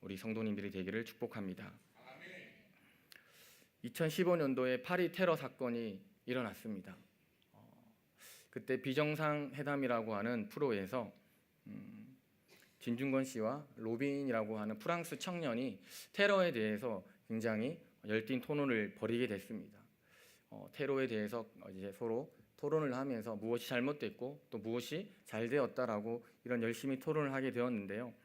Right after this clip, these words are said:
그때 마지막 부분에 가서 프랑스 청년인 로빈이,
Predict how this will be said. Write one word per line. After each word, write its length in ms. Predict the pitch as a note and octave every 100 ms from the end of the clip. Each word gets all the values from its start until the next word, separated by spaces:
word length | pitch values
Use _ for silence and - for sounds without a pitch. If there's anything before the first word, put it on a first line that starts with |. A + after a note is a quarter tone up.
| _ - - -
그때 340 | A#2 C3 B2+
마지막 480 | A#2+ A2 C#3 D3 C#3+
부분에 320 | D3+ D3 D3
가서 460 | A2 G2 C3+ A#2+ - - - -
프랑스 400 | F3 F#3 F#3 E3
청년인 840 | - E3 D#3+ C#3+ C3+ A#2+ G#2+ G2+
로빈이, 600 | A2+ A#2+ C#3+ B2+ D3